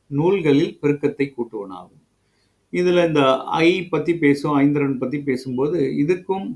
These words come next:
பனையன் என்ற சொல்லுக்கும் தொடர்பு இருக்கிறதா சொல்லும்போது, சிலப்பதிகாரத்துல நம்ம ஐயனாரை புறம்பனையான்னு சொல்லுவாங்க. புறம்பனையன், இந்த பனையனுக்கும் ஐந்திரத்துக்கும் சம்பந்தம் இருப்பதாக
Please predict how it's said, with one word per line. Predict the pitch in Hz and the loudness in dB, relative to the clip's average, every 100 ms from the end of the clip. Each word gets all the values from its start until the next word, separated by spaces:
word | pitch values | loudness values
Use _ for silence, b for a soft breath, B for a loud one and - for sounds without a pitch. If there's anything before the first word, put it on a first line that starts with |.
| - | 0
பனையன் | 151 175 180 175 | 0 0 -2 -2
என்ற | 147 139 - | -2 -2 0
சொல்லுக்கும் | 143 147 147 160 | 0 0 -4 -8
தொடர்பு | 143 127 147 143 | -2 0 2 2
இருக்கிறதா | 120 110 113 117 | -2 -2 -4 -4
சொல்லும்போது, | 113 123 113 113 135 143 - - _ _ _ - | -4 -4 -2 -2 0 0 -2 -10 _ _ _ 0
சிலப்பதிகாரத்துல | 190 208 180 165 151 143 151 160 | 2 2 0 2 2 0 -2 -4
நம்ம | 135 123 | -2 0
ஐயனாரை | 123 156 160 131 143 143 | 0 0 0 0 -2 -2
புறம்பனையான்னு | 147 170 175 143 135 131 139 | -2 0 0 2 2 2 0
சொல்லுவாங்க. | 135 110 104 98 _ _ _ _ - | 0 -2 -4 -8 _ _ _ _ -2
புறம்பனையன், | 170 190 185 156 151 156 151 117 - | 0 0 0 0 2 2 0 -2 -4
இந்த | 143 131 | -4 -2
பனையனுக்கும் | 143 156 180 170 156 147 175 190 - | 0 0 0 0 -2 -4 -6 -10 -12
ஐந்திரத்துக்கும் | 147 165 165 160 147 135 143 147 135 - _ _ _ _ _ | -6 -4 0 2 2 0 -4 -6 -10 -14 _ _ _ _ _
சம்பந்தம் | - 143 160 156 139 | -2 0 0 0 0
இருப்பதாக | 123 117 110 110 113 151 156 | -2 -2 -2 -2 -2 -4 -8